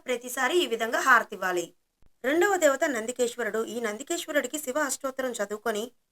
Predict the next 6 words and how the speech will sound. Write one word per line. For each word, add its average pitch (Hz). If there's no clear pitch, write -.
నందిని 330
పూజించి 262
ఐదు 294
మానికల 254
కొలతతో 226
తయారు 214